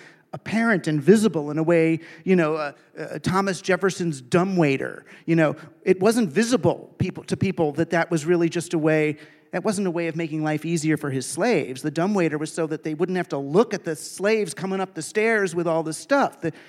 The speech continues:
it could just make it look like, "Oh, the food has just come," you know? <laughs> But, but now that it's like technology seems to accelerate these dynamics, and then your fiction then makes it more apparent somehow.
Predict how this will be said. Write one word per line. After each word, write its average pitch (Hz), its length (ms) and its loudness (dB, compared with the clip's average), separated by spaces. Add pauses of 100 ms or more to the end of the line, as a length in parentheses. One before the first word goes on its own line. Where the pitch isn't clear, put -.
(140)
it 165 120 -6
could 185 120 -4
just 180 180 -4
make 180 220 2
it 185 100 -4
look 175 180 0
like, 170 160 0
"Oh, 254 100 -2
the 208 100 -2
food 226 420 -8 (280)
has 180 120 -16
just - 280 -14
come," 170 420 0 (220)
you 180 80 -6
know? 185 120 -4 (140)
<laughs> 226 160 -10
But, 190 240 0 (260)
but 214 140 -8
now 226 380 -2
that 196 220 0
it's 175 100 -8
like 185 280 -4
technology 208 480 0
seems 208 220 -4
to 180 120 -6
accelerate 208 640 -2
these 180 160 -2
dynamics, 151 560 -4
and 180 100 -4
then 180 120 -2
your 160 140 0
fiction 170 640 -6 (260)
then 180 140 0
makes 190 200 2
it 190 80 -10
more 165 140 0
apparent 175 580 -8
somehow. 127 460 -10